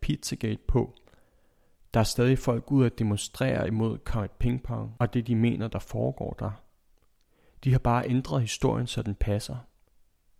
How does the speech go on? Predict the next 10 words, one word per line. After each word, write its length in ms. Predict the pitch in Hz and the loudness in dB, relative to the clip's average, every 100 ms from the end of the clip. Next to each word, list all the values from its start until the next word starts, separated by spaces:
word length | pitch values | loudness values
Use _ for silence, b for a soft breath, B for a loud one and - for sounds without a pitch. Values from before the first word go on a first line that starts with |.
| - - | -20 4
Det 60 | 123 | 6
kan 60 | |
godt 240 | 127 127 127 | 6 2 2
være, 280 | 117 131 | 2 2
at 160 | 110 107 _ _ _ _ - | -2 -6 _ _ _ _ 2
der 80 | |
ikke 200 | 110 - | 2 2
er 40 | 117 | 0
en 100 | 110 | 0
kælder, 400 | - 117 117 | -2 -4 -2